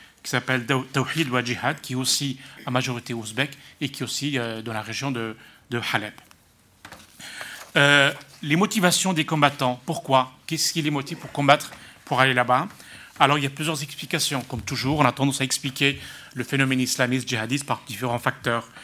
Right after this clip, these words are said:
Euh, d'abord, le premier, la pauvreté. Alors, là aussi, oui et non. Euh, ce n'est pas parce qu'il y a des régions pauvres d'Asie centrale que tous ces pauvres-là vont se retrouver à faire du djihad.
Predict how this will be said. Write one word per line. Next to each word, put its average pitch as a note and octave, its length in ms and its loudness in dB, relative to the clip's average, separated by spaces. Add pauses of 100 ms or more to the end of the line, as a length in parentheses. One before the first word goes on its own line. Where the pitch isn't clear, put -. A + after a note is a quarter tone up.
(340)
Euh, C#3+ 60 0
d'abord, B2 300 2
le D3+ 60 0
premier, C#3+ 320 0
la C#3+ 120 2
pauvreté. A#2+ 560 -6 (100)
Alors, G#2+ 180 -8 (140)
là C3+ 120 4
aussi, D#3 460 0 (280)
oui C3+ 220 4
et D3 40 8
non. B2+ 200 2 (460)
Euh, B2 140 -2
ce - 140 -4
n'est B2+ 60 0
pas C3 80 0
parce C#3 240 -2
qu'il D3+ 160 -2
y C#3+ 40 2
a C#3 40 0
des C3 120 2
régions A#2 360 -4
pauvres C3+ 380 2 (300)
d'Asie A#2+ 180 -4
centrale C3+ 380 -4
que A#2 200 -6
tous - 160 -10
ces - 140 -2
pauvres-là B2 400 -2
vont C3+ 140 -4
se - 140 -6
retrouver B2+ 500 -4 (320)
à C#3+ 60 -16
faire C#3+ 120 -4
du C3 120 -4
djihad. G#2+ 300 -2